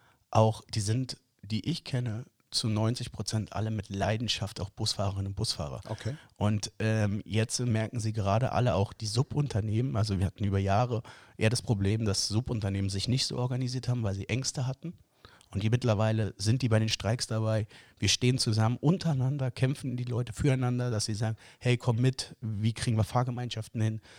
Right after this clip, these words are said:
Speaker 1: Und, und, und.
Speaker 2: Super. Also da ist schon, äh, eine Menge Bewegung drin und es zeigt wieder, wenn wir zusammenstehen, auch in diesen Bereichen, dann werden wir auch gemeinsam etwas erreichen.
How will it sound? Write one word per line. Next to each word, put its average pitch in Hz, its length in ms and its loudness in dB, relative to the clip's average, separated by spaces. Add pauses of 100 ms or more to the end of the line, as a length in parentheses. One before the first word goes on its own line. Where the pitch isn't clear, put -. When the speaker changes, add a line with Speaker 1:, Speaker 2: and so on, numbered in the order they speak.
(280)
Speaker 1:
Und, 147 200 6
und, 127 200 4
und. - 320 -4 (500)
Speaker 2:
Super. 113 380 2 (480)
Also 147 200 8
da 165 120 8
ist 185 180 4
schon, 165 360 6
äh, 151 40 0
eine 147 220 6
Menge 147 240 8
Bewegung 131 420 6
drin 139 320 2
und 123 320 0
es - 240 -2
zeigt 135 340 4
wieder, 135 360 4
wenn 131 280 4
wir 156 120 2
zusammenstehen, 131 1000 0
auch - 340 0
in 139 120 0
diesen 123 560 -2
Bereichen, 120 560 0
dann 110 240 4
werden 123 180 4
wir 117 80 0
auch - 100 -6
gemeinsam 110 520 0
etwas - 260 -6
erreichen. - 400 -8